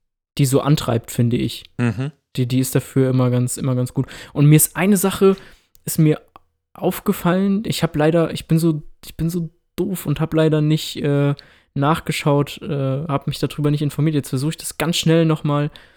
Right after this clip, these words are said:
Speaker 1: äh, zu, ob ich das in Erfahrung bringe. Und zwar hatte ich das Gefühl, dass die voll ähnlich klingen wie Finehas.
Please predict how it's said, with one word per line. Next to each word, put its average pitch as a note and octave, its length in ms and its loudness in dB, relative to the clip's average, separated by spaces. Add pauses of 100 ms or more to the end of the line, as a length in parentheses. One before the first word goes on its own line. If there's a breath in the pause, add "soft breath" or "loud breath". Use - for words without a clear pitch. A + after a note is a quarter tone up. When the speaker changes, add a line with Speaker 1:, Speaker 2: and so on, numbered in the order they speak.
(280 loud breath)
Speaker 1:
äh, C3+ 520 0
zu, - 200 -8 (680)
ob - 180 -6
ich - 40 -16
das C#3+ 160 0
in C#3+ 100 -2
Erfahrung D#3 320 0
bringe. C#3+ 200 2
Und C#3 100 0
zwar E3 360 0 (340 loud breath)
hatte D#3 220 -2
ich - 100 -4
das - 200 -6
Gefühl, G3+ 420 0
dass D3+ 220 -4
die D3 180 2
voll - 540 2
ähnlich F3+ 500 2
klingen F3 640 2
wie F#3 680 2 (1160)
Finehas. B2+ 1300 0